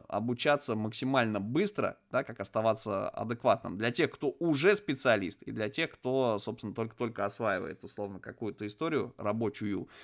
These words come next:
да, так, такие люди, как студенты, как школьники и так далее. Вот им завтра выходить на рынок, как бы, что бы ты им порекомендовал?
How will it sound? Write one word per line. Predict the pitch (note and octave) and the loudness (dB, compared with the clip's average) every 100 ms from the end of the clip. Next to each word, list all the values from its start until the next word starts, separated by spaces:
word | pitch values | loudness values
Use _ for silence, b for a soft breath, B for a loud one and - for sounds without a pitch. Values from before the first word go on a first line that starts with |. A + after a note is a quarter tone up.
| B - | B -4
да, | A#2+ | -4
так, | G#2 F#2+ F#2+ | -2 -6 -8
такие | G#2 A2 G2 | -6 -4 -4
люди, | F#2 | -6
как | F2+ | -8
студенты, | - G#2 B2 C3+ G#2 | -10 -4 -2 -2 -4
как | - F2 | -8 -10
школьники | - A#2+ A2 G2 - | -4 -2 -2 -4 -12
и | |
так | - G2+ | -12 -10
далее. | G2 - | -10 -10
Вот | F#2 B2 | -12 -8
им | A#2+ | -6
завтра | G#2 G#2+ - | -2 -2 -2
выходить | G2 F#2 G#2 F#2+ | -10 -6 -6 -4
на | G#2 | -2
рынок, | A#2 D3 A#2 B B B | 0 0 -4 B B B
как | G#2+ G2 | -4 -4
бы, | G2 F#2 | -2 -4
что | D#2 - | -2 0
бы | C3+ | 0
ты | A2 A#2+ | 2 0
им | A#2 | 0
порекомендовал? | G2+ F#2+ G2 G2 F#2+ G2 D2+ | -2 -4 -4 -2 2 2 0